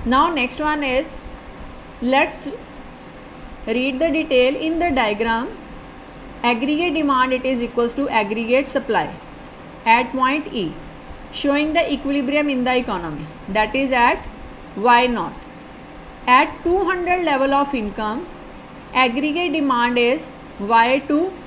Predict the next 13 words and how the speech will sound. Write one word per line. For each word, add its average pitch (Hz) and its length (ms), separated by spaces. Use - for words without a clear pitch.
H 240 340
and 285 240
supply 247 380
it 269 280
is 277 240
Y 226 380
two 311 300
G. 208 200
This 262 240
means 277 280
that 277 220
planned 254 440
expenditure 254 800